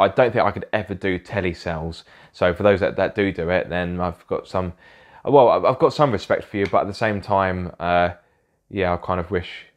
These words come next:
that job role didn't exist. Anyway, so yes, the motor trade, before I get too sidetracked. Now, I've only been working in the motor trade for about, um, well, if you include furlough, which you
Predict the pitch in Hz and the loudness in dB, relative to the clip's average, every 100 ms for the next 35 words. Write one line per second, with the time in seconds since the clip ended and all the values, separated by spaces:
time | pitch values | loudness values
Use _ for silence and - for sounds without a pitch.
0 | _ _ - - 92 90 90 90 - 92 | _ _ -14 -4 -4 2 0 0 -4 -8
1 | 95 - 85 85 98 85 - _ _ _ | -8 -12 -14 -8 -6 -6 -10 _ _ _
2 | 156 151 98 82 - _ - - _ _ | 4 6 4 0 -8 _ -20 -20 _ _
3 | _ - _ _ _ _ _ _ 151 101 | _ -20 _ _ _ _ _ _ 6 6
4 | 87 123 - - 123 127 113 - 92 82 | 4 0 0 -4 2 4 2 -4 -6 -6
5 | - 101 - 101 - _ _ - 107 87 | -2 0 2 0 -2 _ _ -4 -4 0
6 | 120 110 92 - - - _ - 180 - | 2 2 2 -6 -6 -8 _ -20 -20 -20
7 | - 143 143 170 208 196 185 175 165 170 | -4 2 4 4 2 2 0 2 4 2
8 | - 104 104 120 117 110 - 98 92 - | 0 -2 -2 0 0 0 -2 -4 -2 -2
9 | 92 95 92 92 - _ _ _ _ _ | 0 4 4 2 -4 _ _ _ _ _
10 | _ _ - _ 104 98 95 95 101 78 | _ _ -20 _ 0 2 2 2 2 2
11 | 101 113 113 143 120 - 110 95 82 85 | 0 -2 0 0 0 4 4 4 2 -2
12 | - 92 | -6 -8